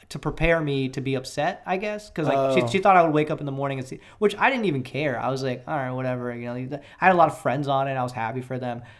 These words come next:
Speaker 1: And I think she called me to make me feel like, "Hey, just so you know, like, it wasn't because we didn't like you."
Speaker 2: Lighten
Speaker 1: Whatever.
Speaker 2: the blow.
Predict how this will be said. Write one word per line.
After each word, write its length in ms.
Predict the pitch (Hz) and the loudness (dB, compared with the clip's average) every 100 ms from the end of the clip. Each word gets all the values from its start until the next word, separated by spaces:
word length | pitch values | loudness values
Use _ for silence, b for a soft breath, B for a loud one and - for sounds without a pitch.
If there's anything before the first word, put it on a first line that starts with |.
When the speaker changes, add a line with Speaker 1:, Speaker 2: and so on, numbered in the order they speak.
| B | B
Speaker 1:
And 320 | - 143 127 127 | -2 -2 -2 -2
I 80 | 165 | -2
think 120 | 185 | -2
she 120 | 185 | -4
called 280 | - 151 156 | 0 4 4
me 120 | 151 | 4
to 80 | 143 | -2
make 360 | 135 139 135 - | -2 -4 -6 -6
me 140 | 147 | -4
feel 280 | 131 139 143 | -4 -2 0
like, 300 | 127 123 117 | 0 0 -4
"Hey, 440 | - 160 156 151 143 | -6 -4 -2 -2 -2
just 220 | 147 139 | -6 -6
so 80 | 151 | -6
you 100 | 147 | -4
know, 220 | 143 143 | -4 -4
like, 220 | 135 127 | -4 -6
it 80 | 123 | -6
wasn't 280 | 139 147 143 | -4 -2 -4
because 200 | 131 135 | -6 -4
we 100 | 139 | -6
didn't 120 | 131 | -4
like 260 | 131 127 127 | -4 -4 -4
you." 80 | 127 | 0
Speaker 2:
Lighten 60 | 139 131 | 2 2
Speaker 1:
Whatever. 40 | |
Speaker 2:
the 60 | 131 | -2
blow. 360 | 123 117 120 | -2 0 -2